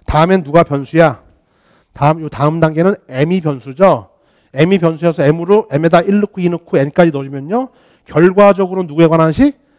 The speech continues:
N에 관한 식으로 떨어질 거라고. 알겠죠? 아, K가 변수, M에 관한 식. M이 변수, N에 관한 식. 그쵸? 그 N에 관한 식이 이십이래. 그때 N의 값 구하라고. 알겠어요?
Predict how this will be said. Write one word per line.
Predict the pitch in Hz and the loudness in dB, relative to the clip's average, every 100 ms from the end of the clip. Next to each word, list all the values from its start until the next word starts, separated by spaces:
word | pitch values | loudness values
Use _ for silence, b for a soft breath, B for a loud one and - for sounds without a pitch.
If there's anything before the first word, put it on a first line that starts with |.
| _ | _
N에 | 113 147 185 | -2 4 4
관한 | 185 185 185 | 4 2 0
식으로 | 170 170 | -4 -12
떨어질 | 208 196 185 | -2 -2 0
거라고. | 175 143 104 | -4 -4 -8
알겠죠? | 113 120 - 262 _ _ _ _ _ _ | -6 -6 -4 -6 _ _ _ _ _ _
아, | - 92 98 98 | -20 -20 -20 -20
K가 | - 175 160 | -10 -4 -4
변수, | 135 120 147 185 | -4 -10 -14 -12
M에 | - 104 | -12 -10
관한 | 120 131 | -6 -6
식. | 117 - _ _ b b b | -6 -8 _ _ b b b
M이 | 107 120 127 | -6 -4 -4
변수, | 120 117 196 208 - | -6 -6 -2 -2 2
N에 | 120 135 170 | 4 6 6
관한 | 190 180 143 | 6 4 2
식. | - - | -2 -8
그쵸? | - 262 262 _ B B B | -2 0 0 _ B B B
그 | 240 | 4
N에 | 151 240 | 6 6
관한 | 247 196 214 214 | 6 4 6 4
식이 | - 214 262 247 | 2 2 2 2
이십이래. | 202 208 226 185 151 220 180 104 - | 2 2 4 4 6 6 4 0 -2
그때 | 156 - - 277 - - - | -2 0 4 4 2 -8 -2
N의 | 135 156 - | 2 2 2
값 | 202 202 | 0 0
구하라고. | - 135 110 104 | 0 0 0 -2
알겠어요? | 110 113 - 220 | -4 -4 2 0